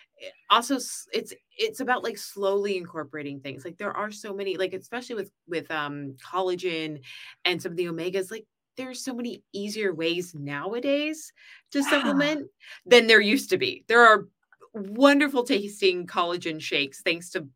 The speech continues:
Speaker 1: Dave and, and Bulletproof. There's, you know, so many, like, omega, like,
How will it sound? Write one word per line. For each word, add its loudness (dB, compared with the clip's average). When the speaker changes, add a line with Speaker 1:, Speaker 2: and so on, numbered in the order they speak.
Speaker 1:
Dave 2
and, -6
and -4
Bulletproof. -4
There's, 4
you -2
know, 0
so -6
many, -4
like, -4
omega, 0
like, -6